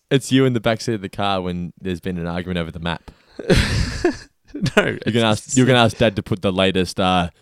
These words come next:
Speaker 1: Tim Minchin tape on. <laughs> So then they go to the store. Why were they at the store again? I can't quite remember. They're there anyway.
Speaker 2: Marge was
Speaker 1: And
Speaker 2: buying a, buying a bra.
Speaker 1: Okay. And she just goes to let the kids wander.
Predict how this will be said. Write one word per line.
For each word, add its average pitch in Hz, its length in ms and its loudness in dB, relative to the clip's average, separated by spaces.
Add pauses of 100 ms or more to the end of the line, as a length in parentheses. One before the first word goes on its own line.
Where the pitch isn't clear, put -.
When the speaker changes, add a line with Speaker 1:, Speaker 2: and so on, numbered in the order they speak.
Speaker 1:
Tim 107 220 0
Minchin 107 380 -2
tape - 340 -4
on. 85 220 -8 (280)
<laughs> - 120 -8 (1000)
So - 120 -2
then 165 160 2
they 151 100 2
go 139 140 4
to - 100 -4
the 113 100 -4
store. 80 320 -4 (240)
Why 180 200 0
were 349 100 -2
they 320 100 0
at - 80 -2
the 160 80 -4
store 101 280 0
again? 98 180 -4
I 156 60 -4
can't 160 200 -6
quite - 160 -6
remember. 82 420 -10 (260)
They're 139 100 -4
there 143 220 4
anyway. 92 360 -6
Speaker 2:
Marge 139 380 0
was 123 160 -2
Speaker 1:
And 104 140 0
Speaker 2:
buying 110 240 4
a, 90 80 -8 (340)
buying 110 260 4
a 92 60 -4
bra. 87 320 -4 (480)
Speaker 1:
Okay. 78 240 -8 (340)
And 101 220 -2
she - 140 -4
just 127 160 -4
goes 113 240 0
to 120 80 -6
let - 80 -10
the 123 40 -12
kids - 240 -2
wander. 165 320 -4